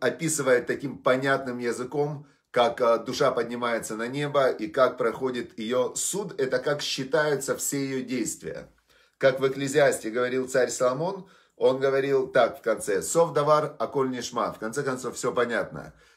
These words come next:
«Это Элоким Ра, Бога бойся, мицвотав шмор, заповеди его соблюдай, зе коля адам», в этом весь человек. «И знай», дальше он продолжает, «за все Бог приведет на суд, и за хорошее, и за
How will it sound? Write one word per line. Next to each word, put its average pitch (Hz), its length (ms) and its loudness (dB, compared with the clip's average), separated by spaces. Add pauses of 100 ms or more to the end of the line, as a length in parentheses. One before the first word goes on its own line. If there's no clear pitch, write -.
«Это 139 300 2
Элоким 147 420 -2
Ра, 127 240 2
Бога 139 360 2
бойся, 123 720 -2
мицвотав 139 680 0
шмор, 127 560 -4 (140)
заповеди 131 640 0
его 127 180 0
соблюдай, 127 580 -2
зе 131 380 2
коля 120 320 2
адам», 95 400 -4 (240)
в 110 140 2
этом 156 260 6
весь 120 160 0
человек. 107 560 -2 (420)
«И 147 120 -2
знай», 139 400 2
дальше 117 320 0
он 107 80 -8
продолжает, 107 640 0 (320)
«за 127 260 2
все 175 320 0
Бог 151 300 2
приведет 135 480 0
на 127 160 -2
суд, 127 380 -4 (100)
и 156 100 -4
за 170 160 2
хорошее, 135 760 0
и 147 100 -2
за 156 280 0